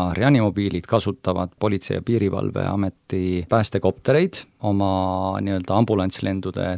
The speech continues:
tegemisel. Ja, ja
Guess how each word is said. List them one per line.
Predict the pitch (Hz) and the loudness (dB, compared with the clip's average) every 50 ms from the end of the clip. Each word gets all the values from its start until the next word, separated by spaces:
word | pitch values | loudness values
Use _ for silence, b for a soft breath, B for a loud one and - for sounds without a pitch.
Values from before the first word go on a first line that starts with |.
| - - | -2 -2
tegemisel. | 139 165 175 117 104 98 - - 98 - 110 B B B B B B B B B B B B B B - | -2 0 0 -2 -2 -2 -4 -4 -6 -6 -8 B B B B B B B B B B B B B B -2
Ja, | 101 95 95 95 95 95 95 95 92 92 92 92 90 92 95 | 0 2 4 4 4 4 2 2 2 2 2 0 0 0 -2
ja | 95 92 92 98 98 50 | -2 -2 -2 0 -2 -2